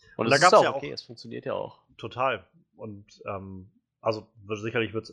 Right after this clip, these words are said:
Speaker 2: die einen mehr oder weniger guten Comics
Speaker 1: Ja,
Speaker 2: geben
Speaker 1: klar.
Speaker 2: oder so, aber im Großen und Ganzen ist es halt, gerade mit diesen Spider-Man-Sachen, glaub ich, haben sie halt echt einen sich, sich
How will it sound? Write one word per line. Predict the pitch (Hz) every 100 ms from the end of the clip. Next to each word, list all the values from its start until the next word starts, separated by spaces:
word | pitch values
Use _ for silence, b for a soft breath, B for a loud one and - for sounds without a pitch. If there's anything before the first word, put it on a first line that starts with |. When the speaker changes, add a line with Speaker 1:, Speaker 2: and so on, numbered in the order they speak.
| -
Speaker 2:
die | 117
einen | 101 110 117 110 104 - - 123
mehr | 104 104 107
oder | 110
weniger | 98 120 131
guten | 131 139 139
Comics | - 135 135
Speaker 1:
Ja, | 92
Speaker 2:
geben | 135
Speaker 1:
klar. | 139
Speaker 2:
oder | 135 131
so, | 143 147
aber | 107 107 B B B
im | 104
Großen | 110 - 123
und | 107
Ganzen | 117 117 123
ist | 117
es | -
halt, | 113 107 - _ -
gerade | 123 156
mit | 135
diesen | 117 110
Spider-Man-Sachen, | 135 139 104 95 95 113
glaub | 98 107
ich, | -
haben | 110
sie | 120
halt | 110
echt | 107 - -
einen | 107 107 - _ _ _
sich, | - 107 -
sich | - 123 -